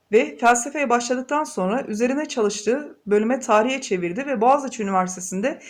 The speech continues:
eğitimini tamamladı. Doktorasını iki bin on iki yılında Boğaziçi Üniversitesi'nden aldı. Kariyerine bakacak olursak,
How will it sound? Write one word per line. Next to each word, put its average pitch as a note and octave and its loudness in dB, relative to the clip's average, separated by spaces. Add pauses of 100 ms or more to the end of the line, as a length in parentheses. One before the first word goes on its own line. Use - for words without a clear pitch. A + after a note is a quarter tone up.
(240)
eğitimini G#3+ 0
tamamladı. D#3+ -4 (400)
Doktorasını D#4 0
iki C4 -10
bin D4 -4
on D4+ -2
iki D#4 -6
yılında A#3 -2
Boğaziçi B3 2
Üniversitesi'nden F3 -2
aldı. D3+ -8 (420)
Kariyerine D#4 4
bakacak B3+ 0
olursak, D#3+ -8